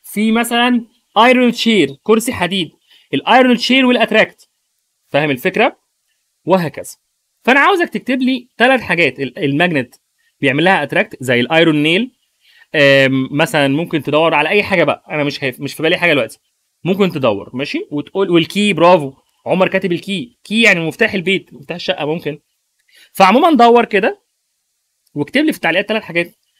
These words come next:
اتراكت وتلات حاجات نوت اتراكت. يبقى كده يا شباب يونت وان خلاص، انا كده شايف التعليقات بتاعتكم. يونت وان بتتكلم عن فور ليسنز، اربع دروس، والاربع دروس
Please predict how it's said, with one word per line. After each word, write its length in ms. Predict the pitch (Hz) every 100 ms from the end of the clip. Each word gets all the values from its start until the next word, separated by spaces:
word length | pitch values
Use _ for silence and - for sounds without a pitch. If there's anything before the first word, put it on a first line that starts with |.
| _ -
اتراكت 400 | 127 143 202 175
وتلات 240 | 180 180
حاجات 320 | - 139 147
نوت 120 | 156 147
اتراكت. 300 | - 151 _ _ _ - -
يبقى 220 | 151 190
كده 160 | 190 427
يا 60 | 403
شباب 360 | 220 262 247 -
يونت 360 | 151 202 302 -
وان 340 | 170 151 226 - _
خلاص، 360 | - 139 - - _ _ _ _
انا 140 | 165 160
كده 180 | 170 175
شايف 360 | 156 143 -
التعليقات 480 | 123 113 - 117 117
بتاعتكم. 320 | 117 95 - _ _ _ _ _ _ _
يونت 300 | 156 302 415
وان 320 | 247 220 294 -
بتتكلم 480 | 196 165 208 294 180
عن 180 | 190 233
فور 240 | 214 220
ليسنز، 400 | 147 117 104 - -
اربع 260 | 233 214 170
دروس، 380 | 135 104 - _ _ _ _ _ _ _
والاربع 460 | 139 202 240 233
دروس 420 | 220 226 349 -